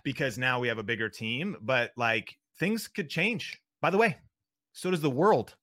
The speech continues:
March twenty twenty, we were like, "Whoa, what the heck?" Last year, right? The co-, covid happened, things are happening.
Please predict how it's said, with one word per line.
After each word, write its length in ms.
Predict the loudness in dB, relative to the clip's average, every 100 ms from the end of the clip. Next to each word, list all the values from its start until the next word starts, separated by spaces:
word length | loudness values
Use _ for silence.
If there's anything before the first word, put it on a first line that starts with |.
| _ _ _ 0
March 280 | 0 0
twenty 260 | -2 -2 -2
twenty, 320 | -2 -2 -2
we 120 | -2
were 100 | -2
like, 200 | -2 -4 -6
"Whoa, 320 | -4 -2 -2 -8 _ _ _ _ _
what 120 | -6
the 80 | -2
heck?" 320 | 2 0 -2 -4
Last 280 | -2 -2
year, 160 | -2 2
right? 260 | 2 0 -4
The 100 | -8
co-, 240 | -6 -6
covid 240 | -2 0 2
happened, 420 | 0 -2 -2 -4
things 180 | -6 -4
are 60 |
happening. 340 | -2 -2 -2